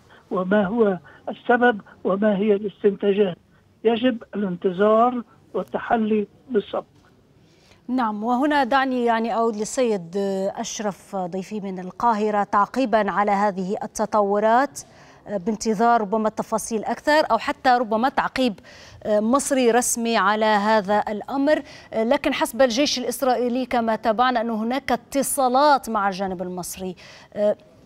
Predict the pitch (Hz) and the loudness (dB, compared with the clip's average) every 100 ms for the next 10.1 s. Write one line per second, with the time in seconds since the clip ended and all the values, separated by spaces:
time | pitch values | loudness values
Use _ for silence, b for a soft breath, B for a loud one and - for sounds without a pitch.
0 | - 254 277 320 311 277 - 349 302 - | -6 0 2 4 4 4 2 4 4 2
1 | 208 196 208 214 - 233 - - 226 220 | -4 0 0 2 0 -2 -6 -4 2 4
2 | 226 - 233 262 285 269 254 226 - 190 | 4 2 2 2 2 0 -2 -2 -2 -4
3 | 220 - 254 247 262 240 220 208 B B | -6 -4 -6 -4 -2 0 -2 -4 B B
4 | B 190 226 269 233 247 240 240 220 214 | B -4 0 0 2 2 4 2 0 -2
5 | - 254 254 B B - 214 233 269 277 | -2 -4 -6 B B -8 -4 0 2 4
6 | 262 254 254 269 - 247 - 226 220 226 | 4 4 4 0 0 -4 -2 0 4 4
7 | 226 233 - - - 208 196 156 - 247 | 4 0 -18 -14 -8 -6 -6 -10 -2 -2
8 | 226 262 254 247 240 202 - 214 254 - | 0 0 4 4 4 2 -2 -6 -8 -6
9 | 220 226 233 - 208 190 202 233 202 220 | -4 2 0 0 -6 -6 -4 -4 0 0